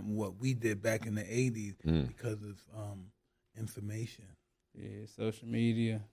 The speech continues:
Speaker 1: Yeah, information.
Speaker 2: Back then, uh, heavyweights was more like, like the bigger draw, like more respected because of the class of the heavy,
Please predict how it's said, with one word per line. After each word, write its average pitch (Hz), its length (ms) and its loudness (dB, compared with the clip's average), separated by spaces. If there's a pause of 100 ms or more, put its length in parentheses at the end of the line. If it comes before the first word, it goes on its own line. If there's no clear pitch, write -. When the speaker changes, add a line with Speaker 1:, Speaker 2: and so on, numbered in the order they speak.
Speaker 1:
Yeah, 92 380 -12 (160)
information. 104 520 2
Speaker 2:
Back 110 220 12
then, 110 280 12
uh, 90 140 12
heavyweights 90 500 10
was 78 180 8
more 85 380 12
like, 73 320 10 (200)
like 82 200 8 (260)
the - 80 -6
bigger 78 280 10
draw, 76 280 10
like 71 160 10
more 73 240 12
respected - 480 8
because 82 280 6
of 78 60 4
the 76 80 2
class 92 460 6
of 71 100 2
the 67 100 4
heavy, 76 280 4